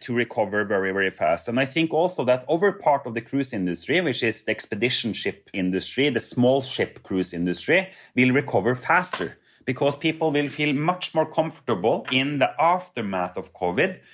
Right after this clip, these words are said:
uh, on a small ship than a very, very big ship with thousands and thousands of people.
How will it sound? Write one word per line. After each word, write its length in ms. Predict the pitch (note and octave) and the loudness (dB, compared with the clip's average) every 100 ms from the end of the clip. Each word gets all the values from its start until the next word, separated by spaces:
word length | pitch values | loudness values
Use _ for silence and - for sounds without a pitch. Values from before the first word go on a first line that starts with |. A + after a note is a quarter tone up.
| - - | -6 0
uh, 160 | C3+ C3+ | 0 2
on 220 | C3 D3 | 2 2
a 100 | D3+ | 0
small 360 | - C#3 A2+ G#2+ | 0 0 2 2
ship 340 | - G3+ - _ _ - | 2 -2 -4 _ _ -2
than 320 | B2 C3+ C3+ | 2 4 4
a 80 | B2+ | 2
very, 500 | A#2 A2+ B2 A#2+ B2 | 2 4 4 4 4
very 320 | A2 A2 A2+ | 4 2 2
big 260 | G2 G2+ E2+ | -2 -6 -4
ship 260 | - G#2 | -6 -4
with 160 | - - | -8 0
thousands 480 | A#2 A2 A2 G#2+ F#2 | 4 4 2 -4 -4
and 160 | G2 | -4
thousands 560 | F#2 F2+ F2+ - F#2 - | 0 2 2 -2 -6 -2
of 200 | A2+ G#2 | -2 -2
people. 520 | - F#3+ - E2+ D#2 | -2 -2 0 0 -2